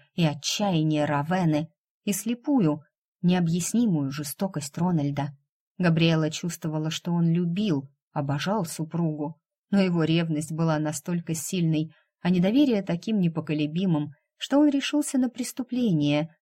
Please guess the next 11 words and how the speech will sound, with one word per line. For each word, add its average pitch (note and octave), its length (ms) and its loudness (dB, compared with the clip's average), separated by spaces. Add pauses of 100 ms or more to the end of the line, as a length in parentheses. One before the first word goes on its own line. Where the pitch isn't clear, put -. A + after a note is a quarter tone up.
поджег F#3 460 0
особняк, D#3+ 680 -2 (260)
убил F#3+ 680 0
любимую. D3 840 0 (880)
Тот, F3+ 220 -2
кто D#3 220 -4
сеял D#3+ 400 0
в D#3+ 80 -2
нем E3 180 2
семена D#3+ 400 0
сомнения, D#3+ 920 2